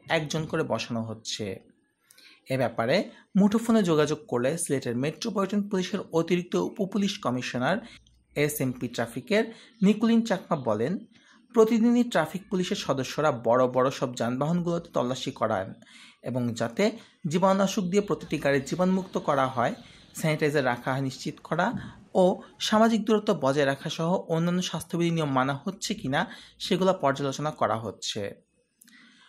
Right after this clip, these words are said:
করোনা ভাইরাস সংক্রমণ ও বিস্তার প্রতিরোধে সামাজিক দূরত্ব বজায় রাখতে এসব নির্দেশনা বাস্তবায়নে পুলিশ কঠোর থাকবে বলে জানান তিনি।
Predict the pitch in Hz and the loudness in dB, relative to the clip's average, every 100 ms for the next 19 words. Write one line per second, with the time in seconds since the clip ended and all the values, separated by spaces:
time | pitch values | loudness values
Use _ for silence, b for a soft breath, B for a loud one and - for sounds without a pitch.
0 | b - 127 127 127 117 110 113 - 156 | b -2 2 4 2 0 -2 -2 -2 -2
1 | 170 214 214 226 - 175 156 208 202 226 | 0 2 4 2 0 -2 2 0 2 0
2 | 226 220 147 120 117 196 - - 180 190 | 0 -2 0 -2 -2 -2 0 0 2 0
3 | 170 190 190 190 131 127 127 117 110 - | 0 0 2 -2 0 0 2 0 -2 -2
4 | 190 226 B B - 170 202 180 202 214 | -2 -2 B B -6 0 2 4 4 2
5 | - 233 185 147 143 - 139 127 165 165 | 2 2 4 2 0 -2 0 0 -2 -6
6 | 139 131 - 147 - 202 190 175 170 185 | -8 -8 -6 -4 -4 -4 -4 -4 -2 -2
7 | 147 120 113 113 110 101 | 0 -2 -2 -4 -8 -10